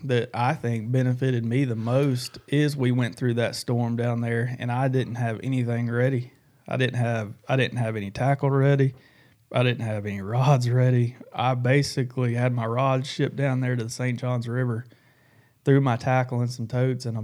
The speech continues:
in the back of the truck, and just went fishing. And that's the way I went throughout the whole year and just kinda rolled with it. Man, I think I'm, that's my style more, is just kinda fishing by the seat of my pants and, and just kinda winging it. And, uh,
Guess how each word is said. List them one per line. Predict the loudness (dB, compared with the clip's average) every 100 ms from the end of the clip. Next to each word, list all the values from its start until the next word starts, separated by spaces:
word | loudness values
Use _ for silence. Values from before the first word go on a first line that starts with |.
| -8
in | -6
the | -2
back | -2 -2
of | -6
the | -6
truck, | -4 -4 -4
and | -8
just | -4
went | -4 -4
fishing. | -2 -2 -2 -4
And |
that's | -2 -2
the | -2
way | 2 2
I | 2
went | 0 -2 -6 _ _ -20 -20 _ _ _
throughout | 4 4 4
the |
whole | 0 2
year | 4 4 2 0 -6 -14 -6
and | -2 -2 -4
just | -4
kinda | -4 -4
rolled | -2 0 0 0
with | -2 -4
it. | -6 -10 -20 _
Man, | -6 -4 -2 -4 -8 -12 -20 -20 _ -20 -20 -20 _
I | 2 2
think | 2 2 2
I'm, | 2 2 -2 -4
that's | -2 -2 -4 -10 -10
my | -2 0 0 -2
style | -2 2 4 4 2 0
more, | 0 0 0 0
is | -2 -4
just | -6 -4
kinda | -4 -4 -4 -4
fishing | -4 -4 -4
by | -4
the | -4
seat | -2 -2
of |
my | -4 -6
pants | -4 -2 -2 -4 -8
and, | -12 -12 -20 _ _ -10
and | -8
just | -8 -4
kinda | -4 -4
winging | -2 -2 -2 -4
it. | -10 -14 -12
And, | -8 -8 -6 -6
uh, | -6 -6